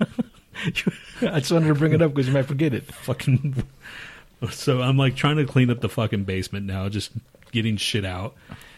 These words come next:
Speaker 1: And I found this, all these things, the, the, uh, old book report that I did when I was sixteen years old. <laughs> And it was like this, uh, the, it was, we had to accompany, uh, accompany the book report with, like,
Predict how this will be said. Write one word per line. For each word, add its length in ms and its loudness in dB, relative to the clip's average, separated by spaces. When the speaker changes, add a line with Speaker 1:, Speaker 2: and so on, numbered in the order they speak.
Speaker 1:
And 120 0
I 40 0
found 320 -2
this, 200 -6
all 160 0
these 220 0
things, 380 0
the, 160 -2
the, 300 -4
uh, 140 -4
old 300 -2
book 180 -4
report 480 -4
that 100 -4
I 80 -6
did 240 -4
when 140 -6
I 60 -10
was 120 -10
sixteen 400 -4
years 180 0
old. 300 -6
<laughs> 520 -12
And 200 0
it 20 2
was 220 -2
like 160 0
this, 280 -2
uh, 180 0
the, 360 -4
it 60 -2
was, 420 -4
we 120 2
had 160 2
to 120 2
accompany, 760 -2
uh, 300 -4
accompany 500 0
the 120 -6
book 240 -4
report 360 -6
with, 200 -8
like, 160 -6